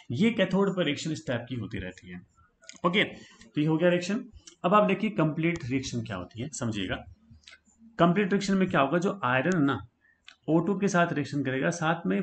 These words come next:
प्रेजेंस किसकी है, एच प्लस आयन की, इससे बनेगा आपका एफ़ई प्लस टू। इसका मतलब पहले जो है आयरन एफ़ई प्लस टू आयन में कन्वर्ट हो रहा है, साथ में यहाँ बनेंगे वाटर मॉलिक्यूल।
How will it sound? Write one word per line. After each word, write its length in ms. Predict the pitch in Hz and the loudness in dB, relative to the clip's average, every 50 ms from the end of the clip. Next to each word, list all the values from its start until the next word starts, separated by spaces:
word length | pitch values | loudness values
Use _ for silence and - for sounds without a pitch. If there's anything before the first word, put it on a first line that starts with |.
| 196 - | -4 -6
प्रेजेंस 460 | - - 139 131 131 151 165 170 175 | -6 -4 -4 -2 0 0 0 0 0
किसकी 340 | - 180 160 - - - 165 | -2 -6 -6 -6 -6 -4 -2
है, 140 | 170 - - - | -2 -2 0 0
एच 120 | 123 123 - | 0 0 -2
प्लस 280 | - - 117 113 - - | -6 -6 -6 -6 -6 -8
आयन 140 | - 101 104 | -12 -12 -14
की, 260 | - - 160 160 - _ - - _ _ _ _ - - - - 170 | -10 -10 -12 -12 -12 _ -20 -20 _ _ _ _ -20 -20 -10 -4 -4
इससे 320 | 165 - - - 233 233 | -4 -2 0 0 0 4
बनेगा 380 | 185 175 156 143 143 135 147 135 | 4 4 4 4 4 2 2 0
आपका 360 | 127 131 - - 170 175 - - | 0 -2 -2 -4 -4 -4 -2 -4
एफ़ई 220 | 147 147 - - 160 | -4 -4 -2 -6 -6
प्लस 280 | 160 - 123 113 - - - | -4 -4 -4 -4 -6 -8 -12
टू। 140 | 127 117 107 - - - - - - _ - | -12 -12 -12 -12 -16 -18 -18 -20 -20 _ -6
इसका 220 | 156 - - 214 202 | -6 -2 2 2 2
मतलब 260 | 190 180 170 214 208 214 | 4 2 2 0 0 0
पहले 360 | - 156 143 143 147 190 208 | 2 2 4 4 4 4 2
जो 140 | 180 202 185 | 2 2 2
है 140 | 190 202 - - | 2 2 2 2
आयरन 360 | 123 123 127 127 156 160 175 190 - - - - _ - | 2 2 4 4 4 2 2 0 -2 -10 -18 -16 _ 2
एफ़ई 240 | 170 180 180 - 220 208 | 2 2 4 2 0 0
प्लस 280 | - 175 175 175 - - - | 2 0 0 0 0 -2 -2
टू 200 | 214 220 220 - 143 | -2 -2 0 2 2
आयन 180 | 151 160 165 165 | 4 4 4 4
में 180 | 165 170 170 170 | 4 2 0 -2
कन्वर्ट 440 | - 123 120 117 120 143 156 - | -2 -2 0 2 0 0 -2 -2
हो 160 | - - 156 165 | -4 -4 -2 0
रहा 100 | 180 208 | 2 2
है, 40 | 202 | 2
साथ 300 | - 160 165 180 180 180 | 2 2 0 0 0 0
में 80 | 170 | -2
यहाँ 120 | 160 151 143 | -2 -2 -2
बनेंगे 300 | 139 135 135 127 127 139 | -2 -2 -2 -2 -2 -4
वाटर 340 | 127 104 92 90 - - 101 | -6 -6 -8 -10 -10 -10 -10
मॉलिक्यूल। 400 | 98 101 104 104 - - 175 180 | -10 -8 -10 -10 -8 -8 -8 -8